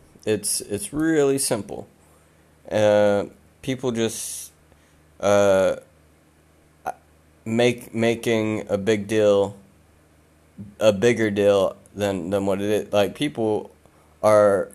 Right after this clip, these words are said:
talking about turning to socialism to solve it. Are you freaking kidding me? Right? So you wanna work full-time, not get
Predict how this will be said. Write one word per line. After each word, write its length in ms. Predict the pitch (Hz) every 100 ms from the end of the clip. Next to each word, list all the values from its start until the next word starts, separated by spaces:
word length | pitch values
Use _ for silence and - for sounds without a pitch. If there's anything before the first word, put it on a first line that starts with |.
| -
talking 300 | 131 110 117
about 300 | 104 95 -
turning 340 | - 107 104
to 140 | 104 95
socialism 680 | - 117 - 95 95 98 95
to 80 | 98
solve 320 | - 90 76
it. 180 | - - -
Are 140 | 113
you 320 | 123 151 139
freaking 800 | 135 - - - 156 151 143 120
kidding 320 | - 131 107
me? 200 | 95 76 - _ _ _ _ -
Right? 440 | 113 110 110 - - _ _ _ _
So 140 | -
you 240 | 120 123 143
wanna 400 | 147 131 113 107 - _ _ _ _ _ _ _ _ _ _ _
work 800 | - 110 127 127 110 - - - - - _ _ _
full-time, 920 | - - 156 151 120 107 98 101 107 127 _ _ _ _ _ _ _ _ _ _ - -
not 480 | 110 120 123 - 113
get 400 | 113 101 -